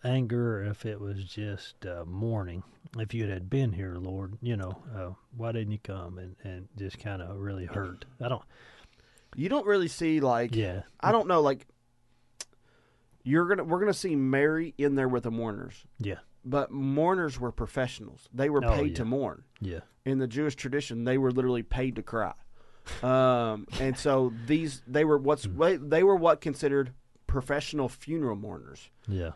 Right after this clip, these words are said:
Speaker 2: And they would go from funeral to fu-, fre-, funeral, and that was their job, is to cry with the people whose family passed away. And Mary always tended to operate more on the emotional side.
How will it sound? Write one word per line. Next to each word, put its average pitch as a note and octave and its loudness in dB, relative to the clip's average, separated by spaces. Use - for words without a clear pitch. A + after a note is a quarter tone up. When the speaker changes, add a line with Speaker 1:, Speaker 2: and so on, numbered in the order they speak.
Speaker 2:
And B2 -2
they C#3 4
would D#3+ 0
go C3 4
from B2+ -4
funeral C3 -2
to - -20
fu-, C#3 -8
fre-, D#3 -6
funeral, D3 -2
and C3 2
that D#3+ 2
was E3+ -4
their C3 0
job, C3 2
is B2 -4
to A#2+ -6
cry C3+ 2
with B2+ 0
the B2 -6
people B2+ -4
whose A2+ -2
family A2+ -4
passed G2+ -4
away. G#2+ -2
And D3 0
Mary F3+ 4
always E3 6
tended D3 -4
to D3 -2
operate C3 2
more B2 0
on A#2 -2
the A2+ -4
emotional A2 -2
side. - -12